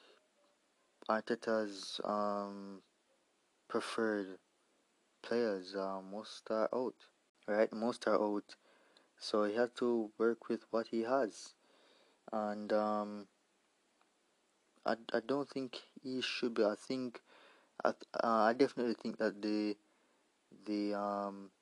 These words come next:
the whole campaign starts with, at Norwich. Um, I know the first game against Brentford, they, they lost it, but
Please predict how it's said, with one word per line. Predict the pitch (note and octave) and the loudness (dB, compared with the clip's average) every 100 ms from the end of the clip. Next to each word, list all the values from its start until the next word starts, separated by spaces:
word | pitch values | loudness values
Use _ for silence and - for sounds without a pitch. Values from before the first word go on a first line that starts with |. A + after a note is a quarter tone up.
| _ _ _ _ _ _ _ _ | _ _ _ _ _ _ _ _
the | G#2 | -2
whole | G2+ A#2 | 4 4
campaign | - A#2 A2+ - G#2+ G2+ | 2 -2 -2 -2 -6 -6
starts | - G2+ G2 F#2+ - - - - - _ - | -6 -2 -2 -4 -12 -18 -20 -20 -20 _ -4
with, | G2+ - | -2 0
at | G2+ - | -2 -4
Norwich. | G2 G#2 G2 F#2+ F2 - - _ _ _ _ _ - | -6 -4 -4 -6 -10 -10 -12 _ _ _ _ _ -8
Um, | G2+ G2 G2 G2 F#2+ F#2+ F2+ _ _ _ - - | -6 -4 -4 -6 -8 -12 -20 _ _ _ -20 -8
I | G#2+ | 0
know | A2 | 2
the | G#2 | 2
first | - A2+ G#2 - | 4 4 4 0
game | G#2 | -4
against | G2 F#2+ - - | -2 -4 -4 2
Brentford, | G#2+ G#2 - G#2 G2 - | 2 4 2 4 2 0
they, | G2 G2 G2 F#2+ | -2 0 -2 -4
they | F#2+ | -2
lost | G2+ G#2+ - - | 4 4 4 -2
it, | A2+ - - _ _ _ _ _ _ _ _ _ _ F#2+ F#2+ | -2 -2 -20 _ _ _ _ _ _ _ _ _ _ -18 -2
but | G#2 G#2 F#2+ - | 2 2 0 -8